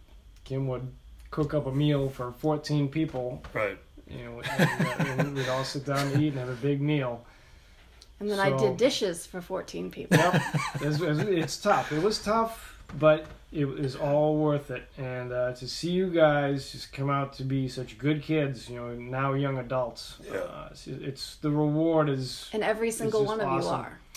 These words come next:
Speaker 2: Yeah.
Speaker 1: You know, so, uh, you, you know, why? This is why. Because, uh, you, we're making good fruit here.
Speaker 2: Yeah.
Speaker 1: Okay, it produced good fruit. It was
Speaker 2: Right.
Speaker 1: anything good requires work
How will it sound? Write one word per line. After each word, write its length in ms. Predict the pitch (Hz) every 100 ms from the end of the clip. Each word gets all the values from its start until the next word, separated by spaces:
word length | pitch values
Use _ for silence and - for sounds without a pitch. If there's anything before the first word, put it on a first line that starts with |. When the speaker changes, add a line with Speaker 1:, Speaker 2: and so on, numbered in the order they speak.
| - -
Speaker 2:
Yeah. 240 | 107 104 95 - - -
Speaker 1:
You 120 | 127
know, 260 | 127 120 117
so, 360 | - 131 127 123
uh, 140 | 123
you, 160 | 135 135 139 147
you 160 | 175 147
know, 140 | 127
why? 560 | 131 151 165 175 175 - - - -
This 220 | 147 139 151
is 140 | 127
why. 420 | 147 135 - 143 - 139
Because, 640 | 127 143 131 131 123 127
uh, 260 | 127 127 127 - - - - - - - - - -
you, 160 | 139 143
we're 160 | 143 147
making 440 | 165 165 147 139
good 220 | 156 143
fruit 400 | - - 160 139 -
here. 320 | 131 123 - - 135
Speaker 2:
Yeah. 280 | 117 117 98 - - - - 135
Speaker 1:
Okay, 220 | 131 117
it 100 | 113
produced 480 | 147 147 160 - -
good 220 | 160 139
fruit. 340 | - 160 120 117
It 80 |
was 200 | 120 - -
Speaker 2:
Right. 100 | 151
Speaker 1:
anything 460 | 202 190 202 165
good 440 | 139 165 170 170 165 - - - - -
requires 640 | 139 135 - 151 135 131 120
work 580 | 127 147 147 139 -